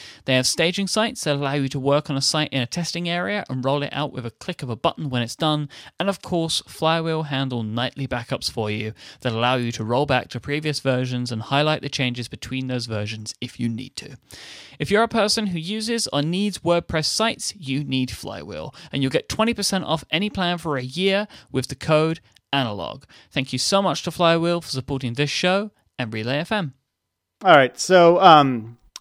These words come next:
Speaker 2: so you've had a pretty big week this week, and I've been very excited to talk to you about this. Um, but we've been pu-, we've been dragging everyone through everything else to kinda entice them and tease them, like, like, you know, sitcoms do.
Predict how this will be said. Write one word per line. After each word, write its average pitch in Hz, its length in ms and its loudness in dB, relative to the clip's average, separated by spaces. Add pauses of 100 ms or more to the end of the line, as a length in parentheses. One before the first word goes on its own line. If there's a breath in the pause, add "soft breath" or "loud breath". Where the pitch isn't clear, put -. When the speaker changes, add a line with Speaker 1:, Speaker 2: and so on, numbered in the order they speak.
(120)
Speaker 2:
so - 140 0
you've 302 240 8
had 247 160 6
a 120 300 4 (260)
pretty 220 640 -2
big 160 420 4
week 170 320 0
this - 220 -4
week, 104 260 -4
and 120 100 0
I've 123 160 2
been 139 140 4
very 165 220 2
excited 135 360 0
to - 80 -10
talk 233 220 -2
to - 60 -4
you 123 40 0
about 110 200 0
this. 110 280 -6 (400 loud breath)
Um, 117 460 6
but 127 260 4
we've 127 240 0
been 127 100 0
pu-, 143 220 -8
we've 135 200 2
been 127 260 0
dragging 139 580 4
everyone 127 420 0
through 131 340 2
everything 123 360 -2
else 165 240 -4
to - 100 -6
kinda 117 320 -4
entice - 440 -2
them 107 180 -6
and 101 120 -12
tease 156 380 -2
them, 117 240 -6
like, 110 300 -6
like, 117 240 -6
you 110 80 -6
know, 107 220 -8 (260)
sitcoms 110 560 -4
do. 113 200 -4